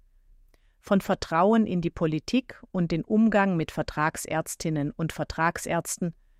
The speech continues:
sowie Vertragspsychotherapeutinnen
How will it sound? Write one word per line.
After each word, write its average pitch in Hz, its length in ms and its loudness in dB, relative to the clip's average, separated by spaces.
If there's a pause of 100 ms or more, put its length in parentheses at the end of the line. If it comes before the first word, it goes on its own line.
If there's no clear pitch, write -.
(120)
sowie 196 440 2
Vertragspsychotherapeutinnen 165 1900 -2